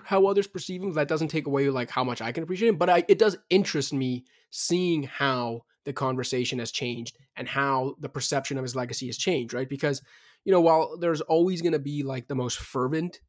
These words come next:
of the Jordan truthers that are never going to accept that LeBron is very much in the conversation, which he is, by the way, I do think you've seen a lot of LeBron doubters in general over the last few years, like, slowly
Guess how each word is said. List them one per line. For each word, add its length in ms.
of 100
the 80
Jordan 460
truthers 480
that 120
are 80
never 400
going 300
to 140
accept 400
that 100
LeBron 460
is 180
very 220
much 180
in 80
the 60
conversation, 600
which 180
he 120
is, 140
by 180
the 80
way, 200
I 100
do 300
think 320
you've 180
seen 600
a 140
lot 400
of 100
LeBron 480
doubters 380
in 100
general 480
over 180
the 80
last 340
few 160
years, 280
like, 140
slowly 800